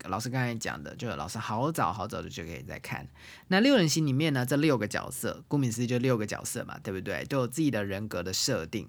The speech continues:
好，呃，像是啊，有洁癖啊，而且他好胜心很强的 Monica。OK，那他是由 Courtney Cox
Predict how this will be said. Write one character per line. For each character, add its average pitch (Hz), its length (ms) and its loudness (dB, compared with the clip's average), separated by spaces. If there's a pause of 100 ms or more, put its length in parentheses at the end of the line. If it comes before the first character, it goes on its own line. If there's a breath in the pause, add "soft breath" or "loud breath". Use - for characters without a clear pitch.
好， 131 240 -10 (120)
呃， 120 440 -2 (300 loud breath)
像 135 220 2
是 139 200 4
啊， 113 380 2
有 110 100 -2
洁 135 280 0
癖 190 260 6
啊， 156 280 8
而 139 120 2
且 127 100 2
他 123 140 2
好 135 260 6
胜 147 240 6
心 147 240 0
很 131 160 0
强 107 280 -2
的 117 100 -2
Monica。 117 680 -4 (360 loud breath)
OK， 127 480 0
那 131 340 0
他 156 460 2
是 160 240 0
由 123 260 4
Courtney 175 480 2
Cox - 500 -4